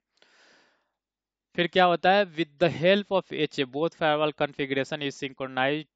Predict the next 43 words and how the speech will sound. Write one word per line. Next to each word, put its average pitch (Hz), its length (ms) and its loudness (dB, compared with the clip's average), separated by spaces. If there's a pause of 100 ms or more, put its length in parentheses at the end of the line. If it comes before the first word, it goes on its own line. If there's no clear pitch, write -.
to 143 120 -10 (100)
prevent 127 540 -4
a 120 160 -4
single 131 380 -8 (120)
point 131 280 -6
of 180 140 -8
failure। 104 460 -6
अब 127 160 -4
इसमें 156 260 -8
होता 131 380 -6
क्या 113 260 -4
है, 123 140 -2
जैसे 127 300 -8
दो 131 300 -10
फायरवॉल 131 320 -4
हम 127 120 -12
लोग 127 140 -10
कॉन्फ़िगर 113 440 -6
करते - 320 -10
हैं, 98 140 -12 (960)
मैं 123 300 -4
आपको 117 340 -8
इस 123 160 -12
टोपोलॉजी 113 440 -10
के 120 80 -8
हिसाब 113 220 -8
से - 120 -16
कॉन्फ़िगर, 107 400 -12 (180)
ये 113 160 -8
करता 104 280 -12
हूँ। 127 140 -16 (460)
तो 196 140 -4
मान 190 200 2
लीजिए 185 200 -2
कि 185 140 -6
ये 180 240 -2
मेरा 175 240 -2
प्रायोरिटी 160 540 -2
हंड्रेड 147 420 -2
है 160 160 2
और 151 100 -2
ये 147 160 -4
मास्टर 135 480 -2